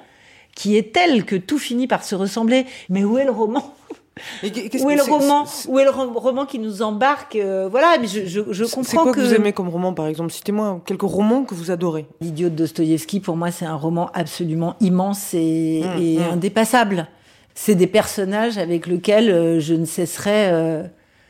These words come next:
Speaker 1: jamais de vivre, de grandir, de vieillir, de mûrir. Euh, j'ai relu Lumière doute de William Faulkner.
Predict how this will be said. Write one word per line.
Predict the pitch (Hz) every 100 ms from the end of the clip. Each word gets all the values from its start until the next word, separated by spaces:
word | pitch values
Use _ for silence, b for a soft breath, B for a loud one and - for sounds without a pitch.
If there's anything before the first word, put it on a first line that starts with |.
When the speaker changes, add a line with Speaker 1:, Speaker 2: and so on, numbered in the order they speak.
| b b -
Speaker 1:
jamais | 143 170 180 208
de | 208 160
vivre, | 160 160 214 196
de | 175
grandir, | 151 156 175 170 202 208 190
de | 160
vieillir, | 147 175 185 202 214 208 190
de | 170
mûrir. | 175 185 214 214 214 220 196
Euh, | 175 165 160 156 - _ _ _ -
j'ai | 151 160
relu | 147 151 170 233 - -
Lumière | 175 175 170
doute | 147 139 - - - _ _ _ -
de | 151 170 -
William | 170 156 165
Faulkner. | 160 147 - 151